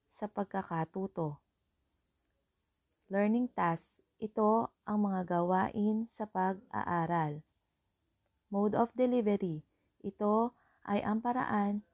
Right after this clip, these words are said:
ng pagkuha at pagsoli ng inyong module.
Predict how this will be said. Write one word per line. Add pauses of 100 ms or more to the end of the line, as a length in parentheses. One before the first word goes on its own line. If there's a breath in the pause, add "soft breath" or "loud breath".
(120)
ng
pagkuha (480 soft breath)
at (100)
pagsoli
ng
inyong (800)
module.